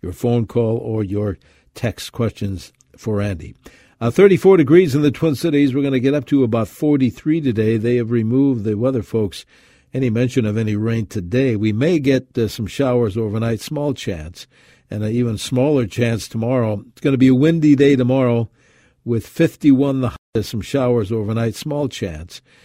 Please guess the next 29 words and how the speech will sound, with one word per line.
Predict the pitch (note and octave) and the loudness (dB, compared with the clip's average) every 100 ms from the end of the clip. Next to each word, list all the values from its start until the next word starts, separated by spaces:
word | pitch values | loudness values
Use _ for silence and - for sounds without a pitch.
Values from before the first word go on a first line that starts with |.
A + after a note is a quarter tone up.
| _ _ | _ _
and | G#2 | -8
an | G#2+ | -4
even | A#2+ A#2+ G#2 | -2 -2 -4
smaller | - B2+ C#3 D3 A2 | -4 0 2 0 -2
chance | - A#2 A2+ - | -2 -2 -2 -6
tomorrow. | A2 A#2 C3 A2+ G#2 - | -6 -2 0 -2 -4 -10
It's | _ | _
gonna | D3 C3 | -2 4
be | C3 | 4
a | |
windy | B2+ D#3 E3 D3+ | 6 4 4 4
day | C3+ C#3 C#3 | 6 6 4
tomorrow | B2 C3+ B2 A#2 A2+ _ _ _ _ _ | 2 2 2 0 -2 _ _ _ _ _
with | - A#2 - | -4 -4 -4
fifty-one | - E3 - D3+ C3 C#3 C3+ | -2 -2 2 4 4 2 0
the | A#2+ | -2
high, | - A#2+ B2 B2+ B2 - - G2 | -2 -2 0 -2 -4 -10 -16 -6
gusting | A#2 B2+ - A#2+ | -2 -2 -4 -4
as | A2+ - | -4 -4
high | B2+ A#2 | -6 -4
as | A2 | -6
forty | - G#2+ A#2 B2+ | -8 -4 -2 -2
miles | G#2+ A2 G#2+ | -4 -6 -4
an | G#2+ | -6
hour, | G#2+ G#2+ F2+ | -6 -6 -8
those, | F2 G2 F#2+ E2 | -12 -14 -14 -14
uh, | G2+ F2 | -14 -14
those | F#2 F#2+ F2 | -14 -14 -12
winds. | G2+ E2 D2+ - | -14 -14 -18 -20